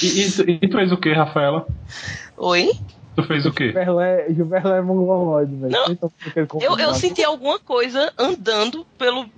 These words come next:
Speaker 2: perto do meu rosto e comecei a ficar aflita. Quando eu coloquei a mão, era o escorpião. Aí ele me picou,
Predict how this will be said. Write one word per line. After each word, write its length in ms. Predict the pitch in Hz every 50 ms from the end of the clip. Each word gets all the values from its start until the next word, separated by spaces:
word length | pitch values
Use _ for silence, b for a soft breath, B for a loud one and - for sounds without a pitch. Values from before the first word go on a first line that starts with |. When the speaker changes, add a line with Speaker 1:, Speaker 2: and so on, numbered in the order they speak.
| - - - - -
Speaker 2:
perto 300 | 226 214 233 262 - 247
do 100 | 214 233
meu 220 | 247 285 359 339 254
rosto 380 | 214 190 185 196 220 - - 247
e 120 | 294 381
comecei 420 | - - 247 254 262 277 - 262
a 60 | 254 254
ficar 220 | - - 233 302
aflita. 360 | 339 - - 294 214 - 196
Quando 140 | 185 214 220
eu 60 | 220
coloquei 280 | - 226 226 226 247 240
a 80 | 247
mão, 240 | 247 233 220 214 214
era 120 | 214 220 285
o 40 |
escorpião. 580 | 277 - - 311 277 - - 349 - 208 190 180
Aí 100 | 165 170
ele 100 | 170 180
me 160 | 196 196 196
picou, 440 | - - 254 - - - 180 -